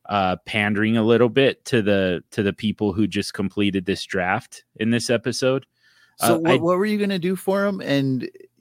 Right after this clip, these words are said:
Speaker 2: you decided that
Speaker 1: Yeah.
Speaker 2: our roster was excluded because it's our, our team's too good for this?
Speaker 1: <laughs> Yeah. Yeah. So w-, it, uh, it, after we do our breakdown here, um, we're going to do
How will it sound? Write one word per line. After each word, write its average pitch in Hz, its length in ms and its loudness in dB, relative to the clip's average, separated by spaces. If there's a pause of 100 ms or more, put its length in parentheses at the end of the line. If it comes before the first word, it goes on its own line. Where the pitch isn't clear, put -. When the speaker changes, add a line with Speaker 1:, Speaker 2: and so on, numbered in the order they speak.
(240)
Speaker 2:
you 143 200 -6
decided 131 640 0
that 120 180 0
Speaker 1:
Yeah. 104 100 2
Speaker 2:
our 120 140 2
roster 117 480 -2
was 117 160 -2
excluded 113 640 -6
because 107 380 -4
it's 104 200 -8
our, 107 460 -6 (160)
our 107 140 -6
team's 113 440 -8
too 131 180 -4
good 131 300 -4
for 127 180 -8
this? 147 480 4
Speaker 1:
<laughs> - 60 -6 (140)
Yeah. - 420 0 (460)
Yeah. 143 400 6
So 143 500 4
w-, 139 220 -2 (120)
it, 143 220 2
uh, 139 480 2
it, 127 340 -8
after 139 400 -2
we 165 380 0
do 135 400 4
our 117 160 6
breakdown 101 760 -2
here, 85 540 -6 (800)
um, 110 420 2
we're 127 400 2
going 147 380 2
to - 200 -6
do 110 680 2